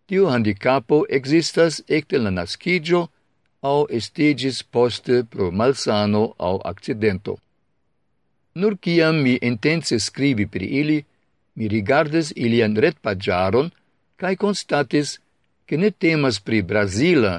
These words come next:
kiel mi pensis, sed pri internacia asocio.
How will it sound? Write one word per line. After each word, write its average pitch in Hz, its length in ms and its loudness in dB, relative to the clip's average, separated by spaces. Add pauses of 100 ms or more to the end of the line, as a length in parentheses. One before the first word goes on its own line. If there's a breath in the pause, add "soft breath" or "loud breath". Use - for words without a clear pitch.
(100)
kiel 87 220 -6
mi 104 140 0
pensis, 151 580 0 (320)
sed 180 380 0
pri 143 340 2
internacia 156 800 0
asocio. 101 580 -4